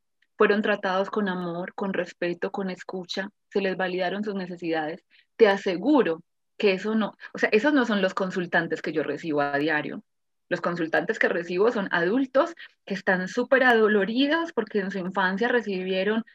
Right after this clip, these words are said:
maltrato, dolores, rechazo, todo eso, y que están haciendo lo posible por transformar su historia para que a sus hijos les toque otra realidad. Entonces... Parte de esa consecuencia, pues, que me decís, es eso, es no convertirnos, es no llegar a cumplir como el plan de nuestra alma,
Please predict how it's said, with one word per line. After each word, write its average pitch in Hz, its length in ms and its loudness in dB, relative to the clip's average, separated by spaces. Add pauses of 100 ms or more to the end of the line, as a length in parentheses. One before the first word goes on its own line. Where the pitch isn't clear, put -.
(160)
maltrato, 202 680 4
dolores, 190 800 0
rechazo, 185 600 -2
todo 185 240 2
eso, 330 200 0
y 208 100 -4
que - 100 -6
están 208 220 0
haciendo 240 360 2
lo 233 180 4
posible 214 720 0
por 233 160 2
transformar 175 600 -2
su 233 80 -4
historia 202 720 0
para 151 300 2
que - 140 -4
a 156 60 -2
sus 185 220 -10
hijos 262 460 4 (340)
les 180 180 -2
toque 170 240 -2
otra 175 220 -2
realidad. 147 480 0 (400)
Entonces... 202 280 4 (380)
Parte 254 480 6
de 202 100 2
esa 226 160 4
consecuencia, 226 640 2
pues, 220 160 2
que 214 100 2
me 208 140 2
decís, 269 360 2
es 196 240 2
eso, 202 420 2
es 202 160 2
no 226 220 2
convertirnos, 233 880 2
es 196 100 0
no 233 260 4
llegar 240 400 6
a 233 220 6
cumplir 214 460 0
como 240 180 2
el 240 140 2
plan 190 420 2
de 285 100 6
nuestra 196 680 2
alma, 185 480 2